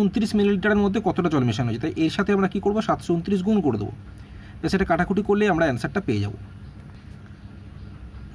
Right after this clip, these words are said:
নয় দিয়ে সাতশো ঊনত্রিশকে ভাগ করলে অথবা কাটাকুটি করলে এখানে নয় আটে বাহাত্তর, নয় একে নয়, তাহলে একাশি মিলিলিটার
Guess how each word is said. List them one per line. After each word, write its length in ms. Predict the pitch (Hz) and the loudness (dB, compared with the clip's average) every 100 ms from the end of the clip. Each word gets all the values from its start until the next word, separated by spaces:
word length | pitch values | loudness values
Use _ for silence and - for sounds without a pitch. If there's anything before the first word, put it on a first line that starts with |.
| 135 | 2
নয় 180 | 156 180 | 4 4
দিয়ে 160 | 202 196 | 4 2
সাতশো 220 | 151 - | 0 2
ঊনত্রিশকে 400 | 185 175 190 - | 0 2 0 0
ভাগ 160 | 127 131 - | 0 0 0
করলে 160 | 175 | 0
অথবা 220 | 156 170 165 | 2 2 2
কাটাকুটি 380 | 131 139 151 | 2 0 0
করলে 200 | 147 120 120 | 2 2 2
এখানে 220 | 135 135 - 139 139 | -2 -2 -2 0 2
নয় 180 | 160 - 135 | 0 0 0
আটে 160 | 170 | 0
বাহাত্তর, 500 | 147 139 143 - 190 - - 139 127 | 2 2 0 0 -2 -2 -6 -4 0
নয় 200 | 135 170 - - | 2 2 0 -4
একে 420 | 160 - - - 214 139 | -4 -6 -8 0 2 2
নয়, 180 | 110 104 - - - - - - | 0 -2 -6 -16 -16 -16 -16 -10
তাহলে 180 | - 160 - 165 | -6 -6 0 0
একাশি 300 | 190 202 240 | 2 0 2
মিলিলিটার 500 | 202 185 175 165 226 | 4 4 4 4 0